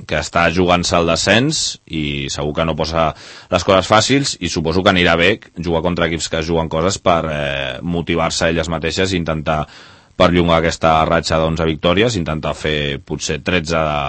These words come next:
victòries, eh, a Lliga regular consecutives per encara haver el play-off.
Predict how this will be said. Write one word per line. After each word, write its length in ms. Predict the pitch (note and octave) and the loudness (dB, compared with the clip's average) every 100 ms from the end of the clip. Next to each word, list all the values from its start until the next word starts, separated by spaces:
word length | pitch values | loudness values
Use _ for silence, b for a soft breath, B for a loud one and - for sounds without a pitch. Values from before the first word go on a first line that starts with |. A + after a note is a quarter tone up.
| C#2 - - | -6 -12 -10
victòries, 720 | E2+ D2+ E2+ D#2+ D#2 D2 - D2 | -8 -4 -2 0 0 -2 -2 -2
eh, 60 | |
a 320 | D2 C#2+ C#2+ C#2+ | -2 -2 -4 -2
Lliga 220 | E2+ E2+ D#2+ | 2 2 2
regular 300 | D#2+ D2+ D2 | 0 -2 -4
consecutives 680 | D#2 D2+ C#2+ D2+ A#2+ F2 - | -6 -8 -8 -6 -4 -4 -6
per 80 | C#2+ | -6
encara 300 | D2 D#2+ D#2 | -4 -4 -2
haver 80 | D2+ | -4
el 60 | |
play-off. 400 | C#2+ D2 F#2+ B | -4 -4 -4 B